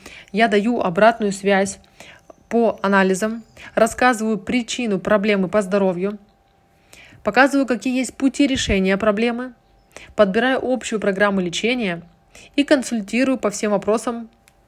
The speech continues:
которые вас волнуют. Сразу хочу сказать, что это консультация, разбор анализов без сопровождения. Но вы всегда сможете задать вопросы в моей группе, где работает куратор, и куратор обязательно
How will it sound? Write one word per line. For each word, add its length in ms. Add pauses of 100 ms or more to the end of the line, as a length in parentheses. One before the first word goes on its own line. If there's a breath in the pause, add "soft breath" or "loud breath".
которые 300
вас 160
волнуют. 460 (1160 loud breath)
Сразу 360
хочу 240
сказать, 460
что 540 (800 loud breath)
это 160
консультация, 640
разбор 300
анализов 460
без 260
сопровождения. 680 (300)
Но 360 (140)
вы 100
всегда 340
сможете 400
задать 300
вопросы 360
в 80
моей 200
группе, 420 (140)
где 160
работает 400
куратор, 500 (520 loud breath)
и 60
куратор 440
обязательно 720